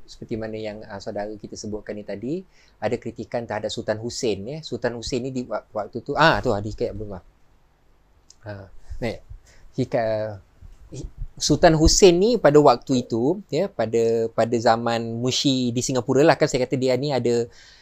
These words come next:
ada era dia, fasa dia di Melaka, ada fasa dia di, di Singapura. Pada waktu tu Sultan Hussein memerintah di Singapura. Sultan Hussein ni memang dia banyak hal lah, satu orang yang banyak hal, ya. Ah, pemerintah yang,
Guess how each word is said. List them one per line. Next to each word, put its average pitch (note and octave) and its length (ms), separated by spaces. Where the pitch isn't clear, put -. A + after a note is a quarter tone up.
ada A2+ 240
era B2+ 400
dia, C#3 160
fasa B2+ 400
dia A#2 180
di A2+ 140
Melaka, A#2 480
ada A#2 80
fasa A#2 400
dia A2+ 240
di, A2 320
di A#2 100
Singapura. A#2+ 640
Pada B2+ 220
waktu B2 260
tu - 60
Sultan C3+ 320
Hussein B2+ 400
memerintah A#2 480
di A2 80
Singapura. G2 480
Sultan C3+ 260
Hussein D3 300
ni E3+ 80
memang B2+ 580
dia C#3 100
banyak B2+ 240
hal A#2+ 380
lah, A2+ 160
satu A2 260
orang G#2+ 140
yang G#2 80
banyak F#2+ 160
hal, G2 240
ya. B2 120
Ah, G#2 300
pemerintah A#2+ 560
yang, A2 400